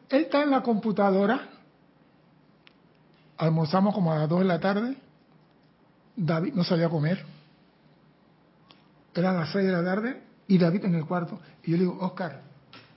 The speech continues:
¿qué está pasando con ese muchacho?". "No, él se la pasa en la computadora, él no sale".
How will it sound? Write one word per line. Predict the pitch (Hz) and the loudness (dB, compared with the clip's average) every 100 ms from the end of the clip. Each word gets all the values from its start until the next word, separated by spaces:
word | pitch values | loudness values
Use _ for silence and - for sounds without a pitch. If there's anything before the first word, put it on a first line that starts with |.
| _ - | _ -20
¿qué | |
está | - 185 | -20 -18
pasando | 165 190 147 | -10 -8 -8
con | |
ese | 147 | -8
muchacho?". | 139 - - - - _ _ _ _ _ - _ _ | -10 -10 -14 -18 -20 _ _ _ _ _ -20 _ _
"No, | 233 302 | -6 -6
él | 339 | -8
se | - | -8
la | 240 | -10
pasa | 196 208 226 | -10 -12 -12
en | |
la | 202 | -12
computadora, | 185 151 170 160 165 - | -12 -12 -12 -10 -12 -10
él | 247 247 | -10 -10
no | 156 | -12
sale". | - 175 175 | -10 -10 -10